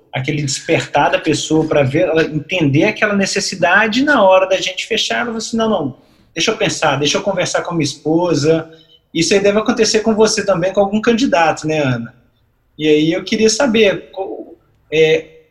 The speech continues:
com a sua experiência em treinamento, como que você lida com essa po-, é, essa, essa história de postergar compromisso?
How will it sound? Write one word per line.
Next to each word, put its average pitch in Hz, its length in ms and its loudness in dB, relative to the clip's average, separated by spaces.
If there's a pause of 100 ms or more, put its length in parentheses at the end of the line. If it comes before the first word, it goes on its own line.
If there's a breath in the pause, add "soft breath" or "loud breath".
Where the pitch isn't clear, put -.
(100)
com 202 80 0
a 202 40 2
sua 233 180 -2
experiência 190 580 -2
em 180 80 -8
treinamento, 180 800 0
como 247 240 0
que 254 120 -6
você 233 240 0
lida 180 260 -8
com 185 100 -8
essa 175 200 -4 (280)
po-, 190 220 -4
é, 156 220 0
essa, 160 320 -6
essa 147 180 -6
história 165 320 -4
de 143 80 -4
postergar 147 640 -4
compromisso? 139 800 -4